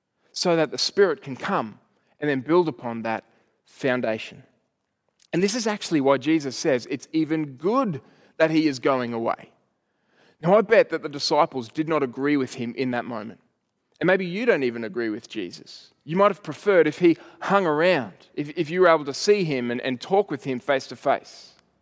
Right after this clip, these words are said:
I mean, what could be better than having God with us in the person of Jesus?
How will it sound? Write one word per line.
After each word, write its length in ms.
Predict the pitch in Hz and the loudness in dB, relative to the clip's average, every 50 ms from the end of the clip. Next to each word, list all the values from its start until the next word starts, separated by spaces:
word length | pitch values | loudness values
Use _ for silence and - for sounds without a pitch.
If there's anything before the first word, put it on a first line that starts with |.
| _ _ _ _ _ _ _ _ _ _ _ | _ _ _ _ _ _ _ _ _ _ _
I 40 | - | 0
mean, 120 | 175 170 165 | 2 4 4
what 140 | 196 220 | 4 2
could 100 | - 220 | 2 0
be 100 | 165 147 | -2 -2
better 240 | 123 185 196 170 143 | 4 4 4 4 4
than 120 | 131 139 143 | 0 0 -2
having 280 | 160 156 147 131 120 | -2 -2 -2 -4 -2
God 280 | 117 143 160 170 147 123 | 2 4 4 4 4 2
with 280 | 120 160 233 - - | 0 -2 -2 0 -2
us 180 | 107 104 - - | -6 -6 -4 -6
in 100 | 139 131 | -4 -6
the 60 | 127 | -6
person 460 | - - - 196 196 190 - - 123 | -6 0 2 2 2 2 0 -4 -6
of 100 | 117 113 | -10 -12
Jesus? 680 | 113 - 143 147 147 139 - - - - - - - | -8 -6 -2 -2 -2 -2 -4 -10 -20 -20 -20 -20 -20